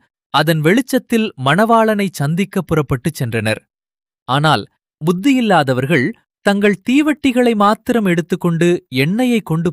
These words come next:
போகாதபோது, புத்தியுள்ளவர்கள் தங்கள் தீவட்டிகளோடும் கூடத்த தங்கள் பாத்திரங்களில் எண்ணெயையும் கொண்டு போனார்கள். பின் சொல்லப்பட்ட வகுப்பினர் தேவனுடைய கிருபையை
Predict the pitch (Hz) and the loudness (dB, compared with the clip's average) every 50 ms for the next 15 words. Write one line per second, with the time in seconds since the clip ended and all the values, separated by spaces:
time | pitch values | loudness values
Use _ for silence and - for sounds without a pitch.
0 | - 147 135 120 131 120 113 117 110 - 120 123 117 120 101 107 175 226 - _ | -2 -2 -2 0 0 -2 -2 -4 -4 -4 -4 -4 -2 -2 -4 -4 -6 -8 -10 _
1 | _ _ _ _ _ _ 147 151 196 202 214 302 285 277 240 202 165 139 127 123 | _ _ _ _ _ _ -2 -2 0 2 2 4 4 4 4 2 2 2 2 0
2 | - 190 165 120 160 - _ _ _ _ _ - - 214 214 214 214 208 196 - | 0 0 0 0 -2 -6 _ _ _ _ _ -2 0 0 2 2 2 0 0 -2
3 | - 254 269 294 277 285 - - 269 254 226 247 247 240 240 220 226 220 196 233 | 0 2 2 4 2 0 0 0 0 0 2 2 2 2 2 2 0 -2 -2 0
4 | 226 190 175 - - - 180 190 190 - _ _ - 156 143 135 135 131 - - | 0 0 0 0 -2 -2 -2 0 -2 -4 _ _ -8 -6 -4 -2 -2 -4 -2 0
5 | 151 170 220 - - - 220 208 185 175 180 180 170 175 175 - - 123 120 135 | 0 0 0 0 -2 -4 -2 -2 -2 -2 0 0 0 0 -2 -4 -6 -6 -4 -2
6 | 160 190 226 220 170 143 123 117 143 170 - - 160 156 147 135 - 120 113 107 | -2 -2 0 0 0 0 -2 -4 -6 -8 -6 -6 -6 -4 -4 -6 -4 -6 -4 -2
7 | 110 110 107 113 - 110 95 - _ _ _ _ _ _ _ _ _ _ _ _ | -2 -2 -2 -4 -4 -6 -6 -8 _ _ _ _ _ _ _ _ _ _ _ _
8 | _ - 226 254 277 - - 226 208 202 185 - 175 151 - 160 139 135 135 139 | _ -4 -4 -2 -2 -2 -2 -2 0 0 -2 -2 -4 -4 -2 -2 0 0 0 -2
9 | 147 - 143 123 110 104 - 233 - _ _ _ _ _ _ - 131 160 196 262 | -2 -4 -6 -4 -4 -4 -4 -6 -8 _ _ _ _ _ _ -4 0 2 2 4
10 | 277 262 269 247 240 220 220 208 190 - - 202 214 208 185 196 190 180 175 185 | 2 0 -2 -2 -2 -2 0 -2 -2 -2 -2 0 0 0 2 2 2 2 0 0
11 | 185 - | -2 -6